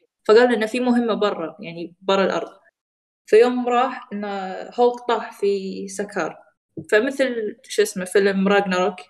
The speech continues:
إنه يصير، آه، شو اسمه، إنه يصير محارب وعاش هناك وحب وحدة بعد وتزوجها.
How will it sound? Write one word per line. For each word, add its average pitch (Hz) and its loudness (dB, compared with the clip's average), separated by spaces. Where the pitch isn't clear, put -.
إنه 196 2
يصير، 196 4
آه، 180 2
شو 185 -6
اسمه، 175 -10
إنه 196 0
يصير 220 2
محارب 190 2
وعاش 196 0
هناك 185 -4
وحب 190 2
وحدة 208 2
بعد 175 -4
وتزوجها. 196 0